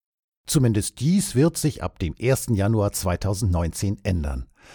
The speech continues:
Aber sind dann Plattformanbieter wie Amazon oder eBay dazu verpflichtet, die steuerliche Registrierung seiner Verkäufer zu überprüfen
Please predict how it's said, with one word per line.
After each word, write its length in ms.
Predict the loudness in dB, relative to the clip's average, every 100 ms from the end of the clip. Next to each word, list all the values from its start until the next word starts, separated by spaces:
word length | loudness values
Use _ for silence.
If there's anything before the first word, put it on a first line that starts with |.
| -12 0
Aber 320 | 2 4 2
sind 320 | 2 0 2
dann 240 | 2 2 0
Plattformanbieter 1120 | -2 -4 0 2 2 0 -2 -2 0 0 0
wie 200 | -2 0
Amazon 540 | 0 0 2 2 2
oder 300 | 2 -2 -2
eBay 380 | -4 -2 0 0
dazu 340 | 0 -2 -4
verpflichtet, 840 | -4 -6 -6 -6 -6 -2 0 0 0 -10 -10
die 120 | -6 -6
steuerliche 640 | -2 0 0 0 0 0
Registrierung 800 | 0 -2 -4 -6 -2 0 2 2
seiner 340 | 2 0 0 -2
Verkäufer 560 | -4 -2 -2 0 -2
zu 160 | -4 -6
überprüfen 840 | -2 -2 -2 -2 -2 2 2